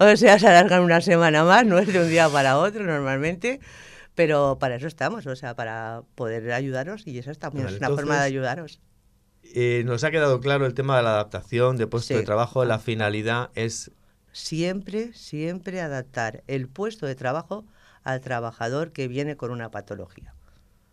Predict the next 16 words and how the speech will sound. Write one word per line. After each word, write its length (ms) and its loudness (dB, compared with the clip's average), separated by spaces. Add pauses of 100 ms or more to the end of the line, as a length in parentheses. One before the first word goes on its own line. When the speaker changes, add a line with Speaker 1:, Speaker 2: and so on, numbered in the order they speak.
(160)
Speaker 1:
Siempre. 640 -8
Eso 300 -8
que 100 -8
no 120 -6
se 80 -8
nos 240 -8
olvide. 440 -12 (380)
Y 80 -8
que 160 -4
aparte 380 -6
como 260 -6
empresa 400 -10
estamos 400 -10
obligados 500 -8
a 40 -10
hacerlo. 360 -16